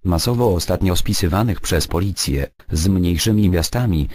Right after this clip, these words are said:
gdzie organizatorki protestów są represjonowane,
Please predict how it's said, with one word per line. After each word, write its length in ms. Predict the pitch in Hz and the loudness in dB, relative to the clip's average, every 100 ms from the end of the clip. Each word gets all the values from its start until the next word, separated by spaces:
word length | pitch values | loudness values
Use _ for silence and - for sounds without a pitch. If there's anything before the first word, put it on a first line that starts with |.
| - - | -10 -6
gdzie 300 | 87 123 110 | -2 0 2
organizatorki 880 | 110 110 110 82 80 78 - - | 2 2 2 0 0 -2 -2 -4
protestów 580 | 80 104 - - - 120 - | -2 0 0 -2 -2 -4 -2
są 280 | - 73 | -2 0
represjonowane, 960 | 78 90 104 110 101 85 90 120 104 | 0 0 0 0 0 0 0 0 0